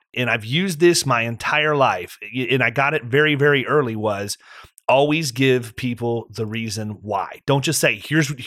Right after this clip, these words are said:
go do this." Say, "You need to go do this because," and then spend thirty seconds to a minute to explain what it is or the reason behind why you want them to do something.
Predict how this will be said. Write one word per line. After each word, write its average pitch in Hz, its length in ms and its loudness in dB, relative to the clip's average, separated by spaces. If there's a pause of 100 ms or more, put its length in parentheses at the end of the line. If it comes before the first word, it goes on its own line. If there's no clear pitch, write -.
(140)
go 147 220 2
do 131 220 2
this." 110 460 -2 (460)
Say, 135 240 -2 (180)
"You 131 140 -2
need 175 160 2
to 170 60 -8
go 156 180 4
do 151 220 0
this 127 240 0
because," 113 840 -2
and 156 120 0
then 170 140 0
spend 214 500 0
thirty 202 320 2
seconds 175 500 -2
to 147 200 2
a 131 60 0
minute 135 440 0
to 135 120 -2
explain 127 680 -2
what 143 160 4
it 160 140 -2
is 143 300 0 (120)
or 131 180 0
the 127 140 -4
reason 147 460 0
behind 123 600 0 (420)
why 113 280 2
you 131 180 2
want 127 260 2
them 123 180 0
to 117 80 -4
do 131 240 -4
something. 101 640 -6